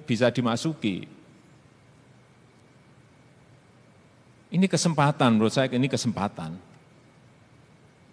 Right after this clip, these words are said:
Karena kita punya ma-, apa, raw materialnya itu ada semuanya.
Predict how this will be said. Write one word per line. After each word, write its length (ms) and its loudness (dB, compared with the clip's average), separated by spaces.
Karena 220 -2
kita 240 0
punya 400 0
ma-, 320 -2
apa, 560 0
raw 100 2
materialnya 600 0
itu 80 -6
ada 320 0
semuanya. 680 -6